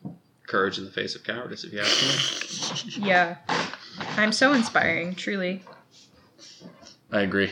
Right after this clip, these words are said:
Speaker 2: The scariest part of
Speaker 3: Uh,
Speaker 2: this episode is our neighbor walking around in the background,
Speaker 3: <laughs>
Speaker 2: which you
Speaker 3: Upstairs.
Speaker 2: will hear.
Speaker 3: Yeah, sorry. Well, I was gonna say, what else do we like or dislike about,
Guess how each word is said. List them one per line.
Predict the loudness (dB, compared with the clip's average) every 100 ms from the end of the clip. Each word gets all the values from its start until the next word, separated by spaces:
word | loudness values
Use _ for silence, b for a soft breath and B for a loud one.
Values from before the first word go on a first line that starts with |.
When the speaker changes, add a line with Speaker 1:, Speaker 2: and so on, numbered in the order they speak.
| -2
Speaker 2:
The | -4
scariest | 6 8 8 8
part | 10 10
of | 10
Speaker 3:
Uh, |
Speaker 2:
this | 8
episode | 2 2 2 2
is | 2 -2
our | 0
neighbor | 0 4 4
walking | 6 2 2 -2
around | -4 -4 -4 -4 -2
in | -2
the |
background, | 0 0 2 4 4 4 0
Speaker 3:
<laughs> |
Speaker 2:
which | -2 0 0
you | 4
Speaker 3:
Upstairs. | 6 8 10 10 8
Speaker 2:
will | 6
hear. | 2 0 2
Speaker 3:
Yeah, | 6 8 10 8
sorry. | 6 4 4 4 0 -12 _ _ _ _ _ _ _ -20 B B B B 6
Well, | 8 8 6 -4 -2
I |
was | 2
gonna | 6 10
say, |
what | 10
else | 10
do | 8
we | 8
like | 10 10 6
or |
dislike | 4 6 8 6 4 4
about, | 4 4 4 2